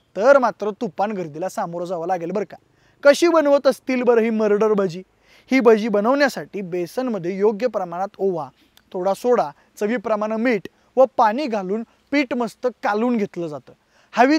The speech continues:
तशी म्हणजेच तिखट हवी असल्यास मिरची भजी, नेहमीसारखी कांदा भजी, बटाटा भजी,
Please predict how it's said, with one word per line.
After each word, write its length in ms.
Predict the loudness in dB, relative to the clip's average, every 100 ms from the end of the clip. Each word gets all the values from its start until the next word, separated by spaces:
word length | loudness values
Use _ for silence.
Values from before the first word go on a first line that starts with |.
| 0
तशी 220 | -2 -4
म्हणजेच 480 | -6 -6 -4 -6 -8 -14
तिखट 320 | -10 -4 -4 -4
हवी 180 | -4
असल्यास 400 | -4 -4 -8 -8 -8
मिरची 340 | -10 -10 -8
भजी, 320 | -8 -6 -10 -16 _ _ -12
नेहमीसारखी 560 | -8 -6 -6 -8 -10
कांदा 360 | -10 -8 -2 0
भजी, 340 | 0 -2 -8 -12 _ _
बटाटा 320 | -4 -2 0
भजी, 360 | 0 0 -4 -10